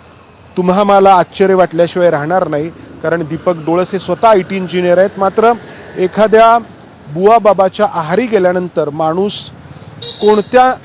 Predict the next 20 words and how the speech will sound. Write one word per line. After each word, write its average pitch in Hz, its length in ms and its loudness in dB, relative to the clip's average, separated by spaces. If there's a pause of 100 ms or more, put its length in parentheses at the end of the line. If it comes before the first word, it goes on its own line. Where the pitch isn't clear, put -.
(100)
निर्णयाप्रत 190 640 0 (600)
पोहोचू 190 280 -2
शकतो 160 460 -4 (300)
हे 180 80 2
यातून 190 320 0 (140)
दिसून 226 340 -6
येतंय. 180 420 0 (560)
या 185 440 4
शंकर 185 460 -2
महाराजांच्या 180 640 -2
नावाचा 160 600 0 (380)
जर 185 140 2
असा 175 380 2
गैरवापर 190 720 0
होत 160 240 -4
असेल 139 420 -6 (440)
तर 160 220 2 (440)
इथून 233 300 -4
पुढची 185 340 -4
जबाबदारी 156 680 0